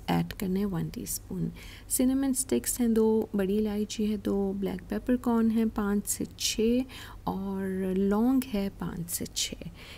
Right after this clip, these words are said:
ये सारी चीज़ें हम डालेंगे ऑयल में, गरम तेल में, और चंद seconds के लिए हम इसको fry करेंगे। याद रखें, इस time पे आपने ज़ीरा भी ऐड करना है, जो कि मैं अभी बाद में ऐड करूँगी।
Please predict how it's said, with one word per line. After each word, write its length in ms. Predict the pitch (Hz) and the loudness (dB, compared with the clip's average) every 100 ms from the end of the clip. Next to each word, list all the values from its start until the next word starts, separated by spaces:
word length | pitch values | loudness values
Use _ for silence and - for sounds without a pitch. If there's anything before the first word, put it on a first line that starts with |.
| - | 0
ये 120 | 240 269 | 4 4
सारी 360 | - 254 254 | 2 4 2
चीज़ें 460 | 247 226 214 220 226 | 2 0 2 2 2
हम 320 | 214 202 196 | 2 2 0
डालेंगे 680 | 196 180 180 185 202 269 339 - | 0 0 2 4 4 2 0 0
ऑयल 280 | 175 160 170 | 2 4 4
में, 240 | 175 269 | 4 2
गरम 340 | 247 185 180 196 | 2 2 2 2
तेल 300 | 214 214 226 | 4 4 4
में, 200 | 254 370 - - - - - - - - | 4 0 -6 -16 -16 -16 -16 -16 -10 -2
और 80 | 196 | 2
चंद 300 | - 294 339 | 4 4 6
seconds 400 | 285 254 240 - | 6 6 4 4
के 120 | 233 | 4
लिए 120 | 226 | 6
हम 100 | 220 | 6
इसको 220 | 226 - | 4 4
fry 380 | 226 - 226 220 | 2 4 6 6
करेंगे। 580 | - 226 226 226 233 294 - - - - - - - - - - - | 4 4 4 4 4 4 0 -12 -16 -16 -16 -18 -18 -18 -18 -10 0
याद 320 | 196 190 175 | 4 4 4
रखें, 320 | 185 - 240 320 | 0 0 0 2
इस 160 | - - | 2 2
time 260 | 220 208 | 2 4
पे 100 | 208 | 2
आपने 360 | 202 196 226 269 | 2 0 2 2
ज़ीरा 340 | - 226 208 | 6 6 6
भी 160 | 196 185 | 4 2
ऐड 260 | 185 175 - | 2 -2 -2
करना 260 | 196 190 | -2 2
है, 80 | 226 | 4
जो 140 | 240 | 4
कि 120 | 240 240 | 4 4
मैं 140 | 240 | 4
अभी 140 | 240 | 4
बाद 340 | 226 190 175 175 | 4 2 2 2
में 220 | 175 170 | 2 2
ऐड 120 | 170 | 0
करूँगी। 520 | - 190 180 175 196 | 0 2 2 2 -2